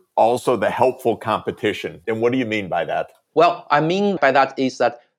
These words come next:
Speaker 2: look at the U S. In the U S, universities were deprived of federal funding for many years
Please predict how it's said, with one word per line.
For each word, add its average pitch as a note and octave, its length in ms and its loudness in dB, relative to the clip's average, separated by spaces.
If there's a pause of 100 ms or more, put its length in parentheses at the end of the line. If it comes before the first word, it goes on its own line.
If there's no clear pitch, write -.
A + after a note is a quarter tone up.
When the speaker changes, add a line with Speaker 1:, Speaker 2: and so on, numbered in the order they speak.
(180)
Speaker 2:
look A3+ 180 4
at E3 60 -2
the C#3 80 -2
U B2 180 4
S. - 320 0 (220)
In D#3 80 0
the D#3 80 2
U E3 200 2
S, C#3 140 0
universities E3+ 960 2
were C#3 280 4
deprived F3 680 2
of B2+ 380 4
federal D3 420 0
funding B2 400 2
for D#3 140 -4
many G3+ 220 2
years F#2 380 -4